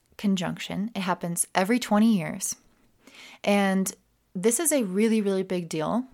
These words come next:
because it's finally happening in an air sign. So they have actually, Saturn and Aquarius have actually been aligning in the sky, like I said, every twenty years.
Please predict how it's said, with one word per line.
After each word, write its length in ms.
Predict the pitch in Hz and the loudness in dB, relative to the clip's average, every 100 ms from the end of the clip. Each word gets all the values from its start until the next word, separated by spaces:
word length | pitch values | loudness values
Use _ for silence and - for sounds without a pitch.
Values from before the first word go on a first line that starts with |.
| _ _ | _ _
because 840 | 196 190 - 226 196 160 208 - - - - - - _ _ | -6 -6 0 4 4 2 -2 -6 -10 -20 -20 -20 -20 _ _
it's 240 | 208 208 | 0 2
finally 600 | - - 196 202 233 277 | -2 -2 0 4 4 4
happening 720 | 240 220 180 180 170 170 165 - | 0 0 -2 -2 -6 -4 -8 -8
in 120 | 185 | -4
an 160 | 180 175 | -4 -4
air 200 | - 240 | 0 0
sign. 380 | 247 - - 208 - | 0 -2 -4 -10 -14
So 400 | - - 196 190 185 - - - _ _ _ _ - | -8 0 2 0 -4 -20 -20 -20 _ _ _ _ -10
they 360 | 180 214 262 294 | 0 4 4 4
have 260 | 311 294 | 0 2
actually, 380 | 220 214 - 202 | 4 2 -2 -2
Saturn 260 | 196 190 226 | 2 2 4
and 120 | 233 | 2
Aquarius 580 | 220 196 175 160 170 - | 2 0 0 -2 -4 -6
have 240 | - 190 | -6 -2
actually 520 | 190 202 - 254 254 | -2 -2 -2 0 0
been 240 | 202 185 180 | 0 -2 -2
aligning 520 | 180 180 180 202 220 | -2 -2 0 2 4
in 100 | 214 | 4
the 100 | 190 | 2
sky, 380 | - - 165 165 | 0 0 0 0
like 160 | 170 | -2
I 60 | 190 | -4
said, 180 | 185 175 | -4 -4
every 280 | - 180 196 | -4 -4 -6
twenty 320 | 196 202 175 | -6 -4 -2
years. 460 | 208 254 - - | 0 0 0 -4